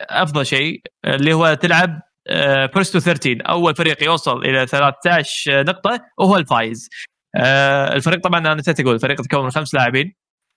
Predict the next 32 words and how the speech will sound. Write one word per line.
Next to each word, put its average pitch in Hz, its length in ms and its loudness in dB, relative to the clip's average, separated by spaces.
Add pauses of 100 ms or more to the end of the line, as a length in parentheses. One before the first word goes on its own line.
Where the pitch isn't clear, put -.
(260)
آه، 127 200 0
شخصيات 180 520 0
متقسمه 190 640 0
الى، 180 580 2 (460)
آه، - 580 0
البلاي 143 360 0
ستايل 139 360 2
مالها، 117 260 0
في 147 220 -2
دولست 170 520 2
اللي 131 140 0
هو 135 100 4
يكون 135 300 0
اجريسيف 139 440 -2
اكثر، 139 380 -2 (560)
وفي 160 320 0
الكنترولر 160 880 2
اللي 131 180 0
هو 131 220 2
وظيفته 135 560 0 (340)
مثل 123 220 -4
ما 127 100 2
تقول 127 500 0
يحاول 175 640 0
يهيئ 185 500 0
الهوشه 156 460 0
والبيئه 147 440 2
احسن، 185 640 -2
يعطي 160 300 2
الادفانتج 156 460 0
حق 131 200 -4
ربعه. 139 400 2